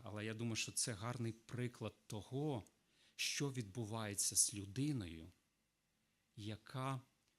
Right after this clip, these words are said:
повністю під контролем, а, сатани чи демонів. Ця людина іде шляхом, а, шляхом саморуйнування. І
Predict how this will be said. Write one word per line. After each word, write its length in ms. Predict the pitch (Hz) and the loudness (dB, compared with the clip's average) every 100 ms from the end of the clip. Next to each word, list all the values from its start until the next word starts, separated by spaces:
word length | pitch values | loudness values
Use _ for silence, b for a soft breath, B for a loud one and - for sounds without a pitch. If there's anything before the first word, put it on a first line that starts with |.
| _ | _
повністю 560 | - 135 135 120 - 110 | 0 2 4 4 2 0
під 260 | - 104 | -6 -10
контролем, 640 | - 95 - 104 101 98 92 - _ _ _ _ _ | -8 -10 -8 -6 -2 -4 -6 -14 _ _ _ _ _
а, 260 | 104 98 92 _ _ _ 117 | -10 -10 -10 _ _ _ 2
сатани 480 | - 113 104 101 | 2 2 -2 -4
чи 200 | 98 - | -2 -2
демонів. 600 | 87 92 80 82 90 - - _ _ _ _ _ _ - | -2 -8 -8 -12 -14 -18 -20 _ _ _ _ _ _ 4
Ця 180 | - | 4
людина 540 | 139 135 120 156 156 139 - | 4 0 2 4 4 2 -4
іде 380 | 110 101 131 120 | -10 -2 0 0
шляхом, 720 | - 110 95 - 147 160 160 | 0 -2 -8 -2 2 2 0
а, 140 | 117 113 | -2 0
шляхом 600 | - 123 107 - 147 139 b b b b b b - | 0 -2 -2 2 2 0 b b b b b b 0
саморуйнування. 1120 | - 139 120 117 104 107 95 92 87 90 92 _ _ _ _ _ _ _ _ _ _ _ - - - | 2 4 2 0 0 -2 -2 -4 -4 -8 -14 _ _ _ _ _ _ _ _ _ _ _ -20 -20 -8
І 300 | 107 104 98 | -4 -2 -2